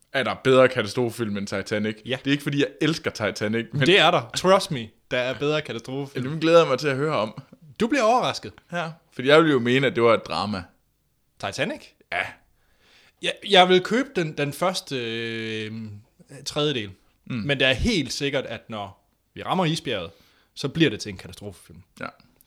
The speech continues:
Speaker 2: Øh, og, og, og det er jo ligesom det, øh, du venter på. Man har så valgt at smide et dramaelement, eller romantisk dramaelement ovenpå, for at gøre det interessant, men det gør det jo i alle katastrofefilm. Selv i to tusind og tolv.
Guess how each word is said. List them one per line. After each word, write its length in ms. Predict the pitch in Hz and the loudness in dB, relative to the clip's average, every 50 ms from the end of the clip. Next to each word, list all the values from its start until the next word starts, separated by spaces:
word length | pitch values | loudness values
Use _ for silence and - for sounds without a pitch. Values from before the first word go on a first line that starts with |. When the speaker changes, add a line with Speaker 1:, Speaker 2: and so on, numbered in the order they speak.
| _ 139 131 | _ -2 0
Speaker 2:
Øh, 380 | 123 120 120 117 117 117 113 113 - - - - - - _ | 2 2 2 2 0 0 -2 -6 -10 -18 -20 -20 -20 -12 _
og, 200 | - 135 139 139 | -2 0 0 0
og, 200 | 156 147 135 139 - - | 0 0 -2 -2 -2 -4
og 120 | 143 123 | -6 -4
det 140 | 151 151 135 | -2 0 2
er 60 | 139 | 4
jo 80 | 160 165 | 4 4
ligesom 300 | 160 165 151 - 147 127 | 4 2 0 -2 -4 -4
det, 320 | 147 147 147 147 151 143 - _ _ _ _ _ | -4 -4 -4 -4 -8 -12 -16 _ _ _ _ _
øh, 240 | 131 127 - - - 123 - | -16 -16 -16 -16 -18 -14 -10
du 80 | - 131 | -10 -10
venter 300 | 113 110 127 147 165 156 | -6 -6 -6 -4 -4 -6
på. 300 | - - - 110 95 107 123 | -6 -8 -10 -12 -12 -8 -6
Man 140 | 139 131 131 | -4 -4 -2
har 80 | 131 | -2
så 160 | 120 - 170 | -2 -4 -2
valgt 260 | 156 160 160 160 - - - | -2 -2 -2 -2 -4 -8 -10
at 160 | 120 110 101 | -10 -10 -10
smide 320 | - - 131 120 120 113 | -10 -8 -8 -8 -8 -8
et 120 | 117 - - | -10 -12 -14
dramaelement, 720 | - 107 127 147 165 151 113 107 104 110 110 110 - - _ | -10 -8 -6 -6 -4 -6 -6 -6 -6 -8 -8 -10 -14 -18 _
eller 120 | - 107 90 | -18 -16 -14
romantisk 500 | 95 - 117 127 151 147 120 113 - - | -12 -10 -4 -2 -2 -2 -2 -6 -10 -10
dramaelement 460 | 104 107 117 131 117 104 107 104 98 - _ | -8 -8 -8 -8 -8 -8 -10 -12 -12 -12 _
ovenpå, 420 | 131 139 160 185 185 - - 104 | -6 -4 -4 -4 -4 -6 -8 -12
for 140 | 95 - 123 | -10 -10 -10
at 60 | 107 | -10
gøre 140 | - 107 95 95 | -10 -10 -12 -12
det 120 | 95 87 - _ _ _ _ _ _ _ _ | -14 -16 -18 _ _ _ _ _ _ _ _
interessant, 400 | - 139 - - - - 147 131 | -10 -10 -10 -10 -8 -8 -8 -6
men 80 | 120 113 | -6 -6
det 60 | 135 | -6
gør 80 | 151 147 | -4 -4
det 100 | 143 135 | -4 -6
jo 100 | 117 107 | -8 -8
i 120 | 104 104 - - | -8 -10 -8 -8
alle 180 | 135 151 170 | -6 -6 -6
katastrofefilm. 600 | 165 - - - - - 113 113 - - 110 95 95 - | -8 -10 -14 -20 -18 -16 -16 -16 -16 -16 -18 -18 -8 -4
Selv 220 | - - 226 226 233 | 0 2 2 2 0
i 60 | - | -4
to 200 | - - - 139 | -10 -10 -10 -10
tusind 260 | - - 120 104 107 104 | -12 -12 -14 -16 -16 -16
og 40 | - | -14
tolv. 240 | - - 110 98 | -12 -12 -12 -12